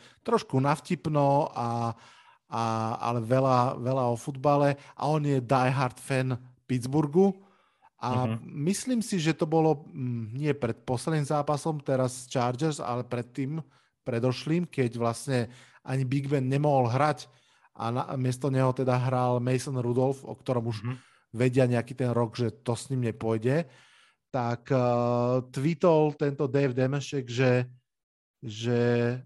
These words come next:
Speaker 1: Haskins vlastne celú tú predzápasovú rozcvičku sa prechádzal po ihrisku s telefónom ru-, v ruke a s niekým si telefonoval. A proste hovorí, že, že to je, že absolútne, že nemožné,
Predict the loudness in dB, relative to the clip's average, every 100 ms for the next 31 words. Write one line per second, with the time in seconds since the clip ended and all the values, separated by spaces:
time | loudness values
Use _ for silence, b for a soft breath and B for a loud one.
0 | -14 -6 -2 -2 -4 -2 0 0 -2 -6
1 | -4 -4 -2 -4 0 2 2 2 2 4
2 | 2 0 _ _ _ -6 -4 0 -2 0
3 | -2 0 0 2 2 -2 -14 -6 -6 -6
4 | -4 -2 -2 -6 b b -8 -6 -2 -2
5 | 0 0 0 0 0 0 -2 -6 -6 0
6 | 0 0 0 0 0 0 0 0 0 0
7 | -2 -2 -2 -4 -4 -6 -8 -4 -2 -2
8 | -2 -4 0 2 2 0 -4 _ _ _
9 | _ _ _ _ _ -8 -6 -4 -4 -2
10 | -2 -2 -6 -8 -12 -6 -4 -4 -8 -12
11 | -12 -14 -12 -10 -8 -6 -2 2 4 2
12 | 2